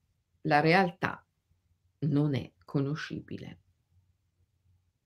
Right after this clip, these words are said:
Del resto, con la meccanica quantistica stessa si dimostra che non esiste una realtà oggettiva. E dunque,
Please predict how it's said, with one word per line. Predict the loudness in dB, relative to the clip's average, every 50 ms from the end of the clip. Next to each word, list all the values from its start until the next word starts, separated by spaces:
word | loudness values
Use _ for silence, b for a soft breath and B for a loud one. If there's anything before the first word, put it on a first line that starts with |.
| _ _ _ -20 _ _ _ _ b b b b b b b b b b b b b b b b
Del | 8 8 8 10
resto, | 12 10 10 10 8 0 0
con | 2 2 4
la | 4 4
meccanica | 4 4 2 4 4 6 6 6 4 2 0 0
quantistica | 2 2 2 2 2 0 -4 -6 -4 -8 -6 -2 -2 -4
stessa | -4 -2 2 4 4 4 4 0 0 0
si | 0 0 -2 -2
dimostra | 0 2 2 4 4 2 2 0 -2 0 2 2 2 2
che | 0 0 0
non | 2 0 0 0
esiste | 0 -2 0 2 4 4 4 2 0 -8 -12 _ -10 -10 -10 -6 -4
una | 0 0 0 0
realtà | 0 0 -2 -2 -4 -2 -2 -2 -2
oggettiva. | -2 -4 -6 -8 -8 -10 -10 _ -10 -8 -8 -8 -10 -12 -12 -14 -16 _ _ _ _ _ _ _ _ _ _ _ _ _ _ _ _ _ _ _ _ _ _ _ _ _ _ _ _ _ _ _ _ _ _ _ _ _ _ b b b b b b b b b
E | 4 4 8
dunque, | 10 10 10 10 8 6 4 4 4 4 2 -4